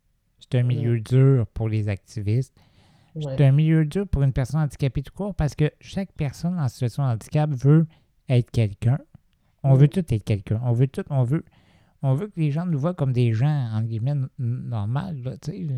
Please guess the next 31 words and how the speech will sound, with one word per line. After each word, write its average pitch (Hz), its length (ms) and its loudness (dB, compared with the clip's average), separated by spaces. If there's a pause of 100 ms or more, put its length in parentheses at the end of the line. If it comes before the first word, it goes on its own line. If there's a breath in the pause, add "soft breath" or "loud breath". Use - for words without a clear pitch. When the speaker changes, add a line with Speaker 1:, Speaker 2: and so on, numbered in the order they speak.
(160)
Speaker 2:
Ouais. 139 100 -16 (720 soft breath)
Speaker 1:
Euh, 131 360 -4 (120)
ben, 147 140 2
on 160 80 2
l'est 156 180 2
pas, 196 200 -2
tabarnouche, 117 520 0
puis - 80 -14
ça, 160 100 -2
faudrait 123 240 -2
se 123 120 -4
le 120 60 -4
dire, 165 140 -6
on 190 80 -4
l'est 123 180 0
pas. - 140 -6
On 151 180 -4
est, 135 100 -4
on, 127 240 -2
on 143 120 0
a 170 80 0
des 165 120 -2
difficultés, 127 640 -4
puis, - 140 -8
euh, 113 120 -2
bon. 113 200 -4 (800 soft breath)
Euh, 151 140 -2
Speaker 2:
Ouais. - 120 -12 (320)
Speaker 1:
ce-, 143 300 0
cela 131 400 0
dit, 175 420 -10